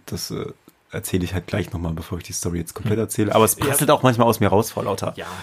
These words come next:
Speaker 2: also
Speaker 1: erzählen
Speaker 2: es,
Speaker 1: wollen, das schon.
Speaker 2: es
Speaker 1: Aber
Speaker 2: kommt ja darauf an,
Speaker 1: ja.
Speaker 2: ist, ob quasi absehbar ist, dass das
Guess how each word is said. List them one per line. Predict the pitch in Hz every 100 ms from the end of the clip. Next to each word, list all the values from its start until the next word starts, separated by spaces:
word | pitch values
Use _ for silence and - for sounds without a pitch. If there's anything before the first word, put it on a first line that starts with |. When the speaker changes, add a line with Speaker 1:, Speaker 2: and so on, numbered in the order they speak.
| - -
Speaker 2:
also | 135 147
Speaker 1:
erzählen | 107 113 110 120 117
Speaker 2:
es, |
Speaker 1:
wollen, | 104 101 95 95
das | 107
schon. | - 113 101 87
Speaker 2:
es | 151
Speaker 1:
Aber | - -
Speaker 2:
kommt | 160
ja | 160
darauf | 143 151 - -
an, | 147
Speaker 1:
ja. | 180
Speaker 2:
ist, | 107 85
ob | -
quasi | - 131 123
absehbar | 135 - - 156 143 139 151 151
ist, | 165 160 -
dass | 127 123 - - - _ -
das | 127 127 - -